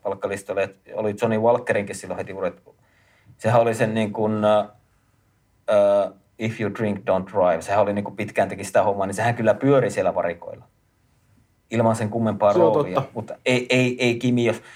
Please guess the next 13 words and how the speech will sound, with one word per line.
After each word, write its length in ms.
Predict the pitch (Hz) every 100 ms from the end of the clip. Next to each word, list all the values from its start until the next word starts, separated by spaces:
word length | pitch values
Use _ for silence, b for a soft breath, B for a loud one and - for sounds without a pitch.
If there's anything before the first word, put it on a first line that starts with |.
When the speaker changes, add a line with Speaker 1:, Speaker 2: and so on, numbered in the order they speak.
| B
Speaker 1:
jos 120 | 123 131
sillä 160 | 127
vaikka 200 | 120 120
Maranello 440 | 120 120 117 107 104
olisi 120 | 95
soitettu, 420 | 104 98 95 -
että, 320 | 95 101 92 - _ -
että 200 | 98 101
tota, 300 | 98 95 101
niin, 340 | 95 92 92 _ _
tuu 140 | - 101
meille 320 | 104 107 101
joksikin 640 | 95 90 - 101 87 -